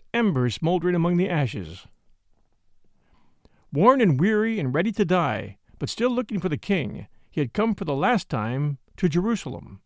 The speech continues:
He had often visited the holy city before, and had searched through all its lanes and crowded hovels and black prisons without finding any trace of the family of Nazarenes who had fled from Bethlehem long ago.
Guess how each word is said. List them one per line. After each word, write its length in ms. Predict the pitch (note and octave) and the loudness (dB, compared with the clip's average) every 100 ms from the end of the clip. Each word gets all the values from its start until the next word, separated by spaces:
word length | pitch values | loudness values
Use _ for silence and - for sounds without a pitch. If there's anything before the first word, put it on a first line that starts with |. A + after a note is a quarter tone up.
| _ _ _ _ _ _ _ | _ _ _ _ _ _ _
He 100 | D#3 | -4
had 80 | F3+ | 0
often 320 | B3+ - G3 | 0 2 2
visited 360 | G#3 G#3 G#3+ F3+ | 2 0 -2 0
the 100 | C#3 | 0
holy 260 | F#3+ F3 | 2 2
city 280 | C3+ F#3 F3+ | 2 2 2
before, 680 | D#3 C3+ G3 D#3+ G2 E2 - _ - - | 2 0 -2 -2 -4 -8 -16 _ -14 -2
and 80 | D3 | 0
had 100 | A#2+ | 0
searched 420 | - A#3 - - | 0 0 -2 -10
through 240 | - D3+ - | -6 -6 -2
all 220 | F3 B3 | 0 0
its 160 | G#3 G#3 | -4 -4
lanes 460 | G#3+ A3+ A#3 G#3+ | -2 0 0 -2
and 180 | - - | -4 -2
crowded 260 | G3 A3+ F3 | 0 0 2
hovels 460 | F#3 F3 E3+ E3+ | 2 0 -2 -4
and 160 | - - | -8 -4
black 260 | C#3+ - | -4 -4
prisons 460 | - G3 C3+ C3 G#2 _ _ - | 0 0 2 -2 -4 _ _ -6
without 260 | C#3 F3 | -2 -2
finding 360 | B2 F#3 D#3 D#3 | 0 0 0 0
any 180 | A3+ B3+ | -2 -4
trace 380 | - - G3 C#3+ | -4 0 0 0
of 80 | C3 | -4
the 80 | C3 | -6
family 340 | F3+ G#3 G3 | -4 -2 0
of 80 | C3 | 0
Nazarenes 640 | F#3 F3 B2+ A#2+ A#2+ C3 | 2 2 2 -2 -4 -4
who 80 | D#3 | -6
had 120 | C3+ | -6
fled 220 | - G#3+ | -6 -6
from 160 | - E3 | -4 -4
Bethlehem 580 | F#3 - A#2 C3 C3 F2+ | -4 -4 -2 -2 -4 -4
long 280 | B2+ F3+ | 0 0
ago. 500 | F3+ C#3 D3+ G#2 D2+ | 0 0 -2 -4 -10